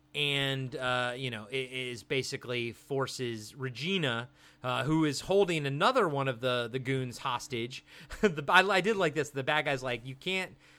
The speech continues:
I can't let you hold one of my guys hostage." And she's like, "All right, let my sister go." And, and he's like, "No, you don't understand.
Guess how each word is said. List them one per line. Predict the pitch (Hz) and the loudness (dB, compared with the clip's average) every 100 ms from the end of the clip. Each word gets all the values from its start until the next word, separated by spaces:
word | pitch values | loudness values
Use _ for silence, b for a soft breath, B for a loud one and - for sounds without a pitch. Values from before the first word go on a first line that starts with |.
| b 127 | b -12
I | |
can't | 127 180 180 | 0 2 4
let | 156 180 - | 2 0 0
you | 147 135 | 0 0
hold | 131 147 135 | 2 2 2
one | 135 | 0
of | |
my | 131 120 | -2 0
guys | 127 120 | 0 0
hostage." | - 160 160 - 107 92 107 | -2 -2 -2 -4 -8 -8 -12
And | 101 | -12
she's | 117 | -8
like, | 120 147 | -4 2
"All | |
right, | 151 131 | 2 2
let | 135 | -2
my | 123 | -4
sister | - 131 113 | -8 -10 -10
go." | 107 175 139 110 | -2 0 2 0
And, | 117 117 113 | -6 -10 -10
and | 117 113 113 | -10 -10 -10
he's | 117 | -8
like, | 120 113 | -8 -4
"No, | 139 | -4
you | 123 | -2
don't | 117 | -4
understand. | 113 101 - 160 113 | -8 -8 -4 -4 -4